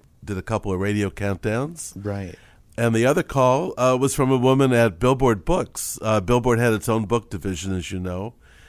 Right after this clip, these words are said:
Speaker 1: back then, Watson Guptill. And she said, uh, "We're gonna do a book on all of our number one hits," and I was given your name as a potential author. And I didn't have to think very long. I said,
Speaker 2: Yeah.
Speaker 1: "Yes, I'd, I'd love to do that."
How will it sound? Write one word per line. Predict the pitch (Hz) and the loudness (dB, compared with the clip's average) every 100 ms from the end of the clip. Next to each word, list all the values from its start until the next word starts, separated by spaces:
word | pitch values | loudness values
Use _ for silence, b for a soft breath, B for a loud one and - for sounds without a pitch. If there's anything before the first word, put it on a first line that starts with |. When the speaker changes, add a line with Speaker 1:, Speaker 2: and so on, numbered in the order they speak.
| b b | b b
Speaker 1:
back | 117 110 - | -2 -2 0
then, | 107 113 151 | 0 0 -2
Watson | 85 104 107 - 101 | -2 0 0 -2 -4
Guptill. | 92 101 - 120 139 151 _ b b b b | -2 -2 -2 -2 -2 -4 _ b b b b
And | - 107 | -6 -6
she | - 127 | -4 -4
said, | 120 135 123 107 - | 0 4 4 4 2
uh, | 117 113 - - - | 4 4 0 -10 -6
"We're | 117 135 | 0 2
gonna | 160 156 | 4 2
do | 139 147 | 4 4
a | 131 | 4
book | 131 135 113 | 2 0 0
on | 107 | 2
all | 104 123 | 4 4
of | 120 | 4
our | 117 | 4
number | 117 110 110 | 2 2 2
one | 107 107 | 2 0
hits," | 117 160 - | 0 -2 -4
and | 113 104 | -2 0
I | 104 | 0
was | 95 87 | -2 -4
given | - 117 131 | -2 0 0
your | 113 113 | 0 0
name | 113 113 117 | 0 0 -2
as | 107 85 | -4 -2
a | 98 95 95 b b b b - | -4 -4 -6 b b b b -8
potential | 110 - 131 123 - 104 | -8 -2 -2 -2 -4 -4
author. | 107 113 120 104 87 85 - - b b b b b - | 2 2 0 -4 -8 -10 -14 -20 b b b b b -14
And | 95 95 92 | -8 -6 -6
I | - 104 101 98 92 - | -4 0 0 0 -4 -4
didn't | 120 120 | -2 2
have | 123 | 2
to | 117 | 0
think | 104 113 - | -2 -2 -2
very | 95 90 | -4 -2
long. | 90 85 85 90 | -4 -4 -6 -8
I | 92 95 | -6 -2
said, | - | -2
Speaker 2:
Yeah. | 95 107 101 | 0 0 0
Speaker 1:
"Yes, | 90 - | -2 -6
I'd, | 107 95 - | -6 -6 -6
I'd | 98 92 | -8 0
love | 113 - | 0 0
to | 92 | -8
do | 92 | -8
that." | 82 87 92 | -6 -8 -8